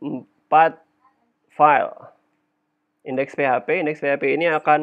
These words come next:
mendaftarkan, melist semua data. Dan indeks P H P ini yang akan menjadi tampilan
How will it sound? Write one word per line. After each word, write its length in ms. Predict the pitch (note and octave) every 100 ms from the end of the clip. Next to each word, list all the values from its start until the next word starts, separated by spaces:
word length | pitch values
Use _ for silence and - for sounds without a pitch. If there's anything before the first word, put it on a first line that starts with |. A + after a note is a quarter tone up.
| D3+
mendaftarkan, 1600 | D3+ D3+ D3+ D3+ D3 D3 - _ - B2+ C#3 - C#3+ - D3+ B2
melist 380 | B2 D3 D#3 C#3+
semua 500 | C3 C3+ D3+ E3 E3+ _ _ _ _ _ _ _ -
data. 480 | C3 D3 E3+ C#3 - _ _ _ _ _ _ _ _ _ _ _ _ _ _ _ _ _ _ _ _
Dan 160 | B2+ C3
indeks 220 | C#3 D3+ -
P 80 | D3+
H 120 | D3
P 80 | D3+
ini 160 | D#3+ F3+
yang 100 | D#3+
akan 160 | D#3+ D#3
menjadi 520 | D3 C#3+ D3 D3 D#3 D#3 D#3 D3+ D#3 D#3 D3+ D3+
tampilan 880 | - D3 D#3+ D3+ D3+ D3 D3 D3+ D#3